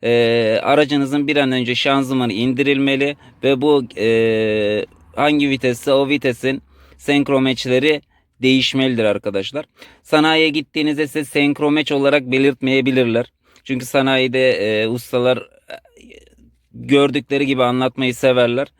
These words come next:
ve bilgi vermeyi sevmezler. Senkromeçlere sarı parçalar diyebilirler. Mesela şöyle anlatayım size. Siz bu tarz bir arızayla gittiğinizde ustanın size diyeceği,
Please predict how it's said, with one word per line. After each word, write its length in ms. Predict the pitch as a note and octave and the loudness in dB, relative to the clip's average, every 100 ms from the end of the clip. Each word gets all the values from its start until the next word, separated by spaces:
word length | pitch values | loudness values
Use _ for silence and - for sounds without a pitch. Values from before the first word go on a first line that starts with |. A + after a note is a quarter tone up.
| _ _ _ | _ _ _
ve 180 | C3+ C3+ | 0 2
bilgi 280 | C#3 C3 C3+ | 0 0 2
vermeyi 380 | B2 A2+ G#2 G2 | 4 2 -2 -6
sevmezler. 680 | - C#3 C#3+ C#3 C3+ D3 - - - _ | -2 0 2 -2 -2 -6 -8 -20 -20 _
Senkromeçlere 1000 | - D#3 D#3 D#3 D#3 D#3 C#3+ D3 D3+ E3 | -2 0 0 0 0 0 -4 -2 0 0
sarı 360 | - D3 D#3+ | 2 2 2
parçalar 640 | D#3+ D3+ B2+ C#3+ D3+ D#3 C3+ | 2 0 0 -2 0 0 0
diyebilirler. 640 | C3+ C3+ C3 B2+ A#2 G2 | 0 2 0 0 -2 -4
Mesela 460 | A2 C3 C#3 C3 C3 | -4 -4 -2 0 0
şöyle 320 | - C#3+ C3+ | 0 0 2
anlatayım 420 | A2+ G2+ G2 G2 | 0 -4 -6 -8
size. 140 | - C#3 | -8 -10
Siz 200 | C#3 C3 | -8 -8
bu 80 | C3 | -2
tarz 260 | C3+ B2 | 0 0
bir 60 | B2+ | 0
arızayla 480 | B2+ B2+ B2 B2+ A#2 | 2 0 0 -2 -2
gittiğinizde 680 | B2+ - B2+ A2 G2 C3+ _ _ _ | -6 -4 -4 -4 -6 -8 _ _ _
ustanın 400 | D3 C#3+ C#3 C3+ | -8 -4 0 0
size 380 | B2+ - C3 A#2 | 0 -2 -2 0
diyeceği, 520 | B2+ C3+ A#2 A#2+ B2+ | 2 2 2 -2 -4